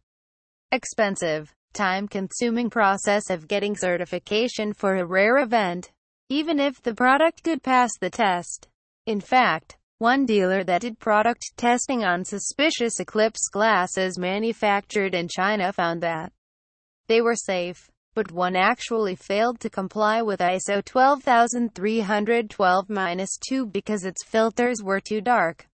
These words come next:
said Doctor Feinberg over email. I called Miz Ford of Easy Quick Lube to share my findings.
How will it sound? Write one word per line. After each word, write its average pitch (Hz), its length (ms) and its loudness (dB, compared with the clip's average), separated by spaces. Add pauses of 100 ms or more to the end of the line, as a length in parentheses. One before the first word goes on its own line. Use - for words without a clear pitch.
(600)
said 202 340 -2
Doctor 190 640 2 (220)
Feinberg 226 680 0
over 214 380 0
email. 190 580 -2 (220)
I 233 100 4
called 269 400 0
Miz 170 420 0 (260)
Ford 214 340 0
of 196 120 -4
Easy 233 320 -2
Quick 254 320 -2
Lube 240 300 0
to 202 120 -2
share 214 360 -2
my 185 180 0
findings. 175 600 -2